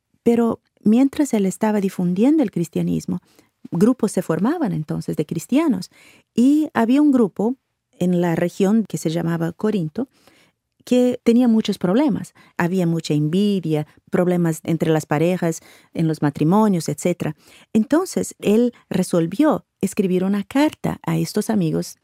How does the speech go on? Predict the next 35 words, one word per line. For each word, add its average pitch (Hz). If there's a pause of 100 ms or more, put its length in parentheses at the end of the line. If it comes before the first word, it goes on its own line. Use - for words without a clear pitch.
de 160
Corinto. 170 (380)
Y 214
me 226
gusta 330
mucho 269
pensar 196
en 196
los 180
dones, 185 (460)
porque 196
en 190
el 208
capítulo 226
doce 208
de 160
la 160
primera 185
carta 170
a 151
los 151
Corintios, 185 (260)
él 190
habla 214
de 214
los 170
dones 175
espirituales. 165 (340)
Y 214
es 233
interesante, 240
cuando 196
uno 220
lee 240
aquí, 170